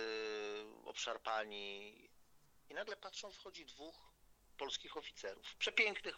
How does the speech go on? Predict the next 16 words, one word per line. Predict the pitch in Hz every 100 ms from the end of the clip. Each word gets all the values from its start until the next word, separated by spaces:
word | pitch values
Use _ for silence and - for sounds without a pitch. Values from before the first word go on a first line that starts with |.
| -
mundurach. | 151 143 113 90 - - - - - - - - - - - - - - - -
Wyglansowane | 135 151 165 165 - 156 156 143
buty, | 135 120 - 107
świecące | - 139 - 139 131 135
pasy, | - 113 - 104 113 - - - - - -
orzełki | 127 147 135 -
na, | 127 123
na, | 131 123
na, | 127 123
na, | 123
na | 120 117
rogatywkach. | 123 120 - 113 - - -
No | 147
po |
prostu | 151 - - 175
tu, | 175 190 208